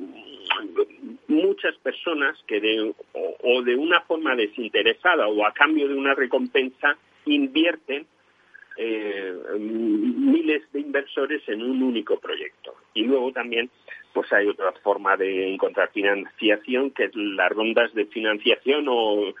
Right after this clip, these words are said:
business angels, es decir, inversores que no solamente proporcionan el dinero,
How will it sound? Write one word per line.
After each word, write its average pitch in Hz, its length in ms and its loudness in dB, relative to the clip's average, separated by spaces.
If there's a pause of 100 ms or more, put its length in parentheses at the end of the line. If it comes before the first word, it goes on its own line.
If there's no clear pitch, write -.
(320)
business 117 540 0
angels, 104 540 2 (360)
es 82 80 -10
decir, 98 380 0
inversores 151 680 0 (400)
que 143 140 0
no 170 140 -2
solamente 165 760 0
proporcionan 123 680 0
el 95 160 0
dinero, 117 400 2